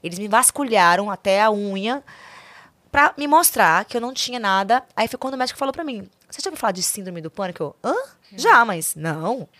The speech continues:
Speaker 1: isso aqui é real, não, não é pânico." "É, descobre, tem alguma coisa errada comigo." "Não, Vanessa, a gente já fez todos os exames, você não tem nada. Você vai ter que tratar da cabeça, fazer terapia, entender por que que você tá tendo esses,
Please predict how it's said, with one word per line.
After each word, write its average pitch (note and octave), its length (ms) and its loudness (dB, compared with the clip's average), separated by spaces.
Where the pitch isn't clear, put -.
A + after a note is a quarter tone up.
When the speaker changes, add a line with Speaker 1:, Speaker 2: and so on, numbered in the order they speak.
Speaker 1:
isso - 100 -6
aqui C4+ 120 -4
é G4 120 2
real, F#3 380 4
não, E3 180 -8
não D#3 100 -12
é - 40 -10
pânico." D3 260 -10
"É, C4+ 340 6
descobre, A3 480 2
tem G3+ 120 -2
alguma G#3+ 200 -2
coisa B3 200 -4
errada A#3+ 160 -2
comigo." G#3+ 200 -14
"Não, E3 240 -12
Vanessa, - 320 -18
a C#3+ 40 -16
gente C#3+ 100 -16
já D#3 60 -8
fez - 220 -8
todos C#4 440 6
os G3+ 120 -8
exames, F3+ 360 -4
você G3 80 -2
não F3+ 80 -14
tem A3 100 -8
nada. A3 420 0
Você - 120 -8
vai F#3+ 100 2
ter F#3+ 100 -8
que - 60 -10
tratar G#3 400 0
da G#3+ 80 -6
cabeça, D4 460 0
fazer D#3 160 -8
terapia, A3 480 -2
entender G#3+ 380 -4
por A#3 120 -14
que - 100 -6
que F#3+ 60 -8
você - 80 -10
tá G#3 280 0
tendo F#3+ 200 -6
esses, F#3+ 320 -6